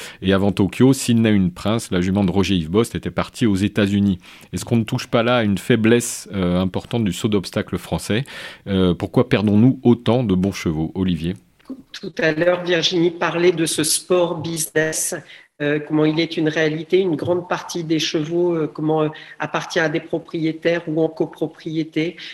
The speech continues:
Speaker 2: euh, comment, euh, bon, je sais, Virginie travaille avec, euh, avec Kevin et, euh, comment, euh, euh, véritablement, euh, Kevin a des objectifs de, de, de championnat, de Jeux Olympiques en permanence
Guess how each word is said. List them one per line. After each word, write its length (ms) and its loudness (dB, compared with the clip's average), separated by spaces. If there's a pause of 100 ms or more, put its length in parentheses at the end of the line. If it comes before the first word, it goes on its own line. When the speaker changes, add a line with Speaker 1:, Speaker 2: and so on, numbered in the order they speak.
(160)
Speaker 2:
euh, 160 0
comment, 320 0
euh, 240 -4 (400)
bon, 100 -18
je 140 -12
sais, 200 -4
Virginie 420 -2
travaille 380 -2
avec, 260 -6
euh, 100 0 (300)
avec 320 -4
Kevin 440 -2
et, 160 2
euh, 180 0
comment, 300 0
euh, 120 0 (320)
euh, 100 0
véritablement, 840 0
euh, 420 0
Kevin 320 0
a 60 2
des 200 2
objectifs 640 -4
de, 300 -2
de, 180 -2
de 140 -4
championnat, 640 -2
de 140 -4
Jeux 220 0
Olympiques 600 -4
en 120 0
permanence 760 0